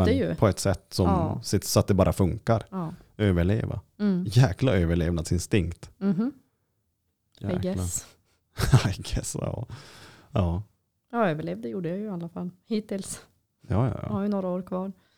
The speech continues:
Speaker 1: Förhoppningsvis har vi det.
Speaker 2: Mm.
Speaker 1: Tänk att livet kan ta slut egentligen när fan som helst.
Speaker 2: Mm.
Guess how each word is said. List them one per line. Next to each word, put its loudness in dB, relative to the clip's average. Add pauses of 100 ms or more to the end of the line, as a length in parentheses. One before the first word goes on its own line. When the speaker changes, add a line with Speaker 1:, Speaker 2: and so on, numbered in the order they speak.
(420)
Speaker 1:
Förhoppningsvis 0
har 2
vi -6
det. -4 (140)
Speaker 2:
Mm. 0 (180)
Speaker 1:
Tänk -2
att -6
livet 0
kan -2
ta -4
slut -4
egentligen -4
när -2
fan -4
som -6
helst. -8
Speaker 2:
Mm. -16